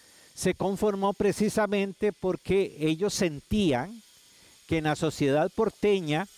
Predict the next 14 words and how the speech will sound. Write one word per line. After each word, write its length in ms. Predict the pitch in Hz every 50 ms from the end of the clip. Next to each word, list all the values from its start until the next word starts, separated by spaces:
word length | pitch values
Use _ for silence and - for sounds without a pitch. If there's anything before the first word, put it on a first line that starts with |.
| - - - _ _ _ _ _ _ _ _
de, 920 | - 107 98 139 139 135 131 131 127 127 120 120 113 110 101 - - - _ _ _ _ _ _ _
bueno, 240 | - 151 156 143 131
desde 340 | 123 117 120 101 98 117 110
finales 560 | - - 120 117 117 135 147 175 208 226 202
del 180 | 165 160 135 113
siglo 680 | - - - 147 147 139 156 170 175 170 165 147 135
diecinueve 920 | 113 123 123 127 110 - - 131 110 123 147 190 214 208 175 139 107 92 - _ _ _ _ _ _ -
y 100 | 139 127
primeras 800 | _ 147 131 135 123 131 143 147 156 175 175 - - - - _
cuatro 440 | - 156 160 160 _ - 180 185 175
décadas 460 | 190 190 - _ - 120 110 107 101
del 180 | 107 117 110
siglo 420 | - - - 151 147 151 180 180 175
veinte, 500 | 180 185 165 147 135 123 - 175 185